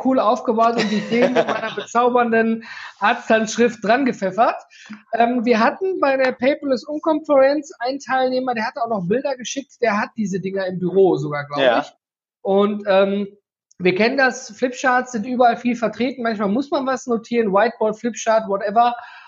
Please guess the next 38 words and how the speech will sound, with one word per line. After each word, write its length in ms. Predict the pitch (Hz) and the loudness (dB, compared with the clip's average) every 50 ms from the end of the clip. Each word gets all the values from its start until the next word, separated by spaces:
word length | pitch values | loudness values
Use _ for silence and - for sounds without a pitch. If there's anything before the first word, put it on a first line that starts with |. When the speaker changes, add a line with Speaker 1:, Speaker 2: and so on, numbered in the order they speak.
| - _ | -12 _
Speaker 1:
Und, 320 | - 233 208 214 208 208 226 | 2 4 4 4 4 2 2
äh, 140 | 208 208 | 2 2
was 160 | 196 214 202 196 | 2 2 0 2
macht 240 | 226 247 240 - | 0 0 0 0
man 120 | 269 233 214 | -6 -4 0
dann? 260 | 233 233 240 247 240 | 0 0 0 0 -2
Man 340 | 214 214 214 214 214 220 - - _ | -4 -4 -4 -4 -6 -8 -12 -18 _
scannt's 360 | _ - - 220 214 214 208 | _ -8 -4 -2 -2 0 0
ab. 280 | 262 180 - - - - _ _ _ _ _ _ _ | -2 -2 -2 -4 -8 -20 _ _ _ _ _ _ _
Man, 180 | - 185 190 196 | -4 -4 -2 0
also 200 | 190 202 175 185 | 0 0 2 4
man 120 | 202 202 | 2 2
fotografiert's 600 | 202 226 208 208 202 220 196 - 220 233 240 233 208 | 2 0 -2 2 2 0 0 2 0 0 0 0 0
ab 380 | 208 254 330 330 - - - - - - - - - - _ | 2 2 2 0 -2 -12 -18 -20 -20 -20 -20 -20 -20 -16 _
in 140 | - 208 208 | -6 -2 0
einer 160 | 220 220 220 | 0 0 2
App, 200 | 233 277 269 - | 0 0 -2 -4
die 100 | - 240 | -6 -2
das 220 | 214 226 220 226 - | -2 -2 -2 -2 -2
dann 180 | 240 220 220 | -4 -4 -2
wieder 220 | 220 220 226 214 214 | -2 -2 0 0 0
O 100 | 226 220 | 0 -2
C 160 | - - 214 | -4 -6 -4
R 180 | 202 214 233 | -2 0 0
bearbeitet 720 | 233 233 226 196 202 208 214 214 214 208 214 214 220 196 | 0 0 0 0 2 2 2 4 2 2 2 0 -2 -4
und 100 | 196 175 165 | -6 -6 -4
anderen 260 | 165 180 185 185 180 | -2 0 0 0 -2
zur 120 | 185 180 | -2 -6
Verfügung 400 | 151 175 170 - 202 208 196 180 | -6 -6 -2 2 4 4 6 4
stellt. 440 | 147 - - 156 143 143 143 - - _ _ _ _ _ _ _ _ _ - | 2 0 -2 -4 -4 -4 -8 -12 -16 _ _ _ _ _ _ _ _ _ -6
Speaker 2:
Ja. 380 | 151 151 151 143 143 - - - _ _ _ _ _ _ _ _ _ _ _ _ _ - | 0 2 4 4 4 0 -4 -8 _ _ _ _ _ _ _ _ _ _ _ _ _ -2
Speaker 1:
Ähm, 280 | 208 208 220 220 220 226 | 2 2 4 4 4 2
Speaker 2:
Das 120 | 226 233 | 0 0
ist 40 | - | -2
nicht 100 | 202 - | -4 -2
so 80 | - - 208 233 | 0 0 2 2
cool, 160 | 165 147 139 | 2 2 4
ne? 240 | 139 151 190 190 - | 2 0 0 -2 -8